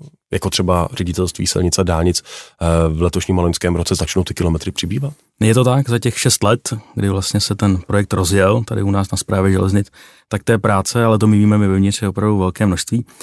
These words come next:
Speaker 2: Ale navenek přesně je to jenom o těch debatách. Někdy je to o tom, že se třeba ani nebavíme dostatečně, to je druhá věc, takže ono to,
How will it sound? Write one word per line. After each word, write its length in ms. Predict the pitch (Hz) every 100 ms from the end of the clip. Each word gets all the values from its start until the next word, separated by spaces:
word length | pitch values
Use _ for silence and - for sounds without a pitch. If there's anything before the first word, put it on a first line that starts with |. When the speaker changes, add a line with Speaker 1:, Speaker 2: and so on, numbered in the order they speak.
| -
Speaker 2:
Ale 140 | 98 107
navenek 560 | 104 107 104 - - -
přesně 340 | - 98 - 98
je 80 |
to 180 | 92 95
jenom 200 | 95 98
o 60 | 98
těch 140 | 104
debatách. 560 | 90 90 92 104 123 - - - -
Někdy 180 | 107 113
je 80 | 110
to 120 | 117
o 60 | 101
tom, 200 | 104 98
že 80 |
se 140 | 95 -
třeba 220 | - 101
ani 120 | 92
nebavíme 400 | 87 90 92 95
dostatečně, 640 | 98 - 107 104 - 120 120
to 100 | 92
je 40 |
druhá 340 | 85 82 90
věc, 260 | 90 101 -
takže 220 | - 101
ono 140 | 95 92
to, 140 | -